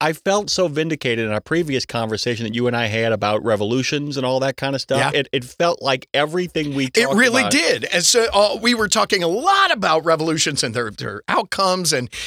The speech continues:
Speaker 2: th-, this violent overthrow when you have nothing in place of it, that all of a sudden, well, what you have to see now are a bunch of executions, and you've got a mob mentality that is going out and taking control where there is a,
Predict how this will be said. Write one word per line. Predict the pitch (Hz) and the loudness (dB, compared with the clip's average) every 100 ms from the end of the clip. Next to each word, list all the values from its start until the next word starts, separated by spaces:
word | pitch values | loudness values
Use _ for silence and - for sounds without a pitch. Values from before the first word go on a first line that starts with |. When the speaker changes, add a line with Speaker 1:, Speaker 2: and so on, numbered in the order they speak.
| - 165 | -6 -4
Speaker 2:
th-, | 175 | -2
this | 165 160 | 0 0
violent | 135 110 160 170 185 170 175 175 | -2 0 2 2 2 0 2 2
overthrow | 175 175 - 170 170 | 2 0 0 4 4
when | 165 | 2
you | 147 143 | 2 0
have | 123 | 0
nothing | 131 139 156 139 | -2 -2 -2 -2
in | 127 | -4
place | - 127 - | -2 0 0
of | 135 | 0
it, | 147 - - - | -4 -6 -12 -4
that | 156 139 | 0 2
all | 147 151 | 2 2
of | |
a | 147 | 2
sudden, | - 147 147 | 0 0 0
well, | 131 165 | 2 2
what | 139 160 | 0 0
you | 175 | 0
have | 160 165 | 0 0
to | 190 | 0
see | - 285 | 0 0
now | 165 139 | -2 0
are | 147 131 | 2 0
a | 110 | -2
bunch | - 120 131 | -4 -4 -2
of | |
executions, | 139 139 139 - 135 - 151 147 | -2 -2 -4 -4 -2 -2 -2 -2
and | 117 117 - - | -4 -6 -10 -4
you've | 170 | -2
got | 147 151 | 0 0
a | 139 | 0
mob | 131 135 139 104 101 95 _ - | 0 2 2 0 -6 -10 _ -2
mentality | 139 110 131 117 104 107 | -2 0 -4 -2 -4 -4
that | 101 120 | -4 -2
is | 113 | -2
going | 131 123 117 | -2 -2 -2
out | 107 101 | -2 -4
and | 120 117 | -4 -4
taking | - 127 131 107 | -4 -4 -6 -6
control | 120 - 123 120 110 | -6 -4 -2 -2 -2
where | 110 110 | -2 -2
there | 107 117 107 | -2 -2 0
is | 110 113 | -2 -2
a, | 113 | -2